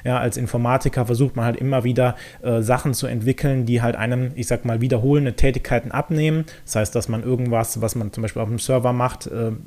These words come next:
stündlich oder sowas, halt per Skript abarbeitet, dass man da halt nicht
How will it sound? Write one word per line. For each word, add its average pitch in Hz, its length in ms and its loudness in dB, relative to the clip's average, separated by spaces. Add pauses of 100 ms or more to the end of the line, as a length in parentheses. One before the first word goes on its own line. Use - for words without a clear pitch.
(240)
stündlich 135 580 2
oder 123 120 2
sowas, 120 360 2
halt 107 160 2
per 104 140 2
Skript - 400 0
abarbeitet, 135 600 0
dass 117 120 -2
man 107 160 -2
da 104 140 4
halt 113 140 2
nicht 123 220 -2